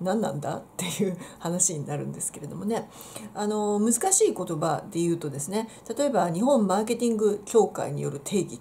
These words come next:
ていうのがあるらしいんで、それをちょっと読みますとですね、えー、「企業及び他の組織がグローバルな視野に立ち、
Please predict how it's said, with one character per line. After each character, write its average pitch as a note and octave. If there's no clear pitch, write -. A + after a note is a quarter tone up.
て -
い D#3+
う -
の A#2
が -
あ -
る C#3+
ら D#3+
し -
い D#3
ん C3+
で、 E2+
そ -
れ F#3
を F3+
ち F3+
ょ F#3
っ -
と -
読 D3
み D#3+
ま E3+
す E3+
と -
で -
す -
ね、 A#3
え E3+
ー、 -
「企 C4+
業 A3+
及 F#3+
び D#3
他 B3
の A#3
組 F#3+
織 D#3
が D3
グ F#3+
ロ C4
ー G#3
バ F3+
ル D3+
な C#3
視 -
野 G3
に E3+
立 D#3
ち、 C#3+